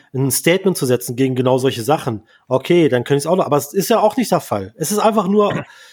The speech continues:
<clears throat> Werbung, es ist einfach nur Abmelken, es ist einfach nur, keine Ahnung.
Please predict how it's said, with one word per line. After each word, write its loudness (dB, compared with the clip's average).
<clears throat> -20
Werbung, 4
es -4
ist -4
einfach 4
nur 4
Abmelken, 2
es 2
ist -6
einfach -2
nur, 2
keine 0
Ahnung. -2